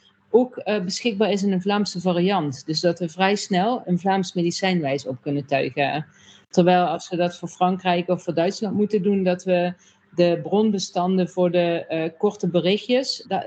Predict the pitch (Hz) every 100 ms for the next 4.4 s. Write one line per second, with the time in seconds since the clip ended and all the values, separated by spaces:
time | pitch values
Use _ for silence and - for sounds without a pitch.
0 | - 185 175 165 175 202 208 202 185 190
1 | 190 180 175 180 208 185 175 180 175 160
2 | 190 175 - 170 170 175 165 165 165 170
3 | 170 - 151 151 160 151 147 151 156 151
4 | 147 135 - 151